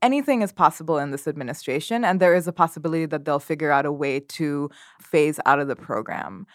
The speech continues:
So yes, daca is safe for now, but I think that we can't bank on it.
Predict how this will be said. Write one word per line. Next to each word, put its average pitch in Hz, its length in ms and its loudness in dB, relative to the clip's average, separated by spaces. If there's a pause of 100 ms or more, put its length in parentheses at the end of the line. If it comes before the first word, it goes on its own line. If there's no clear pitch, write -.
(300)
So 202 260 2 (320)
yes, 208 400 4
daca 180 400 6
is 165 100 0
safe 160 320 0
for 160 200 -4
now, 147 420 2
but 175 160 0
I 151 140 0
think 160 400 -6
that 151 320 6 (340)
we 170 140 -2
can't 156 420 0
bank 143 300 -2
on 220 180 0
it. 285 260 -4